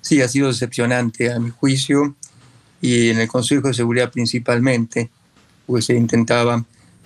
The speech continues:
tener un, este, que los conflictos entrasen en un stand-by mientras durase la pandemia. Con respecto a la reforma, es un tema que se viene discutiendo hace más de veinticinco años. El,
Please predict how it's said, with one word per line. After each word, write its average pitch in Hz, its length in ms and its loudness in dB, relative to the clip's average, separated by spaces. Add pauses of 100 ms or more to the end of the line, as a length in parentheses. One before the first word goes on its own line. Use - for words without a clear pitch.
tener 117 380 2
un, 113 260 0
este, 110 720 -2 (320)
que 117 120 0
los 117 100 2
conflictos 120 420 0
entrasen 120 420 0
en 117 60 2
un 120 60 0
stand-by 120 480 0
mientras 117 540 -2 (580)
durase 120 420 2
la 113 140 0
pandemia. 110 600 -4 (500)
Con 143 140 2
respecto 196 260 2
a 190 60 2
la 175 60 0
reforma, 180 600 -4 (920)
es 147 80 -6
un 160 100 0
tema 170 180 2
que 143 80 -2
se 127 140 -2
viene 151 180 0
discutiendo 139 500 0
hace 117 320 -2 (540)
más 143 160 2
de 139 80 0
veinticinco 120 580 -4
años. 113 380 -4 (160)
El, 117 380 0